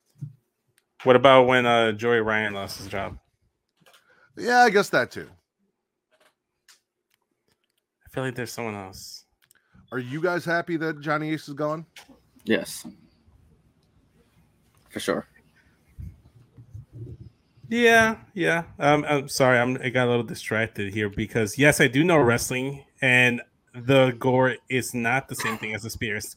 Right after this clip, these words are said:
Speaker 1: two completely different moves. We've established this. The gore is done by a rhino. The spear is done by a human being. Two different things. Two different things.
Speaker 2: Um,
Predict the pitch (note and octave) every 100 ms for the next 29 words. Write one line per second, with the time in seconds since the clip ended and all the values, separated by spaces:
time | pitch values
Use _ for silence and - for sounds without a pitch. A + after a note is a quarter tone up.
0 | _ - A3 G#3+ G3 E3+ D#3 C3 - A2
1 | G2+ G#2 - _ _ C3 C#3+ - E3 F3+
2 | D3 - - G2+ - - A#2+ - A#2+ C3
3 | C#3 F3 E3+ - B2+ B2+ A#2+ G#2+ A2 G#2+
4 | G2+ G2+ G#2 A#2 B2 _ _ A2+ - B2+
5 | C3+ - A2 A2 A2+ A2 - G#2 G2+ G#2
6 | C#3 F3 A3 _ _ _ - D3+ D#3 D3+
7 | D3 - - - _ - D3 D3 C3 -
8 | A#2 - _ _ _ _ _ _ _ _
9 | _ _ _ _ - - - - - -
10 | - - - - C#3+ E3 E3+ D#3+